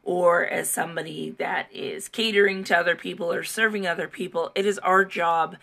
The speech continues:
to make them realize what they want, um, as opposed to them telling us.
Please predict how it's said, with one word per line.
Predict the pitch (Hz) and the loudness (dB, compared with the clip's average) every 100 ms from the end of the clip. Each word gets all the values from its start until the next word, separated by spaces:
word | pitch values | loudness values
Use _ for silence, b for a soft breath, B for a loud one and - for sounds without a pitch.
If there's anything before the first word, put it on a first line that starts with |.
| b b b | b b b
to | - | -4
make | 202 190 185 | 0 0 0
them | 196 202 190 | -2 -2 -2
realize | 208 240 202 165 156 151 - | 0 2 2 2 -2 -4 -8
what | - - | -12 -10
they | 156 | -10
want, | 165 160 139 120 - B B B - | -10 -6 -6 -6 -12 B B B -6
um, | 170 165 160 151 247 - | -2 -2 -2 -4 -6 -2
as | 175 170 | -2 -2
opposed | 175 - 170 160 160 - - | -6 -6 -6 -4 -6 -8 -16
to | - - 190 123 95 - _ _ _ _ _ - | -12 -8 -8 -8 -12 -18 _ _ _ _ _ -20
them | 175 165 254 | -12 -8 -6
telling | - - 160 82 | -6 -6 -8 -10
us. | 76 - - | -12 -12 -16